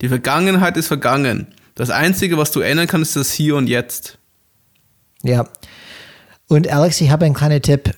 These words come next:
Speaker 2: das habe ich selbst probiert und es hat tatsächlich funktioniert. Ich habe so ein einschneidendes Erlebnis gehabt, ähm, in der Uni auch, wo ich eine Präsentation gehalten habe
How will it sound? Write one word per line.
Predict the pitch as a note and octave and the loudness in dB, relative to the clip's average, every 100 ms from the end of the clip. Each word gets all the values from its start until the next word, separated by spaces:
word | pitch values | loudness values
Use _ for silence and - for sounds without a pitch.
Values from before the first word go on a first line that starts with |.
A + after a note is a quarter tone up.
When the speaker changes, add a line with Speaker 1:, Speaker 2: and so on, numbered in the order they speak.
| - | -4
Speaker 2:
das | C3 | 0
habe | C3+ | 2
ich | C#3 | 2
selbst | - D3 | 2 0
probiert | - C3 B2+ D3 | 2 2 2 2
und | C3 | 2
es | A#2 - - | 0 0 -2
hat | A#2+ C#3 | 0 0
tatsächlich | - C3 C#3 B2+ | 2 2 2 0
funktioniert. | A2+ C3 A#2 B2 B2 - | 0 0 0 0 0 0
Ich | B2 | 0
habe | B2 B2 | 2 2
so | C#3 | 2
ein | C#3 | 2
einschneidendes | B2+ - C3 D#3 D#3 C#3 C#3 - | 2 2 0 2 2 2 2 0
Erlebnis | A#2+ D3 C#3+ - | 0 0 0 0
gehabt, | G2+ A2+ - - | 0 0 -2 -4
ähm, | B2 G#2+ | 0 0
in | A#2+ | 2
der | A#2+ | 2
Uni | B2 C3 A2+ | 4 4 4
auch, | A#2+ D#3+ - - - - - - - - - | 2 0 -4 -16 -20 -20 -20 -20 -20 -12 0
wo | C3 | 4
ich | D3 C#3 | 4 4
eine | C#3 C3 B2 B2+ | 4 4 4 2
Präsentation | - C3 C#3 - D3 | 2 2 2 2 2
gehalten | C#3+ A#2 A2 G#2+ | 4 2 2 0
habe | G#2+ A2+ D3+ | 2 2 0